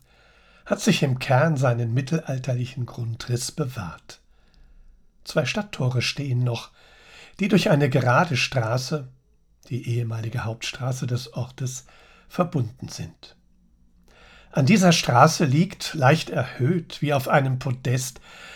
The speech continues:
ein romanisches Kleinod, die Kirche Peter und Paul. Die klare Schlichtheit der Fassade setzt sich im Innenraum fort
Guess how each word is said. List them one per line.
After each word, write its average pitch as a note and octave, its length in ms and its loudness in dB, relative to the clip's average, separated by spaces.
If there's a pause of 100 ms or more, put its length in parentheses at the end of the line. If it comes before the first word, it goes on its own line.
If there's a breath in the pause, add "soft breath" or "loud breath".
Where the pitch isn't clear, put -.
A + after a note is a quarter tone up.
(180 loud breath)
ein D3+ 160 4
romanisches C#3 800 6
Kleinod, C3 880 2 (1080 soft breath)
die E3 80 -2
Kirche F#3+ 320 0
Peter D3 340 0
und D#3+ 240 -6
Paul. E2+ 380 -10 (1300)
Die B2+ 120 -8
klare D#3+ 340 0
Schlichtheit B2+ 640 -2
der A#2+ 80 -2
Fassade B2+ 800 -4 (640 loud breath)
setzt C#3 380 -2
sich - 180 -2
im - 180 -4
Innenraum B2 560 2
fort A#2+ 640 -8